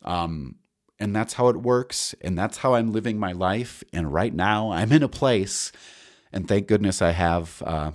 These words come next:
my spirituality. Thank goodness I am a spirit and not just a brain in a body,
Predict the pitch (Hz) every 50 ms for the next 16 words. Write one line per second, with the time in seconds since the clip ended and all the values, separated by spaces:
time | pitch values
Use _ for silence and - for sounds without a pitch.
0 | - _ - 73 80 - - - 90 87 82 - - 95 87 90 87 78 69 67
1 | 65 - 95 101 104 - - 123 127 123 117 113 - - - 80 95 98 107 101
2 | 95 90 - - - - 110 127 135 117 90 - - - - - _ _ _ _
3 | _ _ _ _ _ - 92 95 120 98 90 87 90 90 92 101 107 - - _
4 | _ _ _ _ _ - - - 117 - - 110 85 73 - - 82 82 98 113
5 | 113 117 117 117 120 117 110 - 101 143 143 101 87 76 76 87 - 90 87 95
6 | 101 104 98 87 67 64 69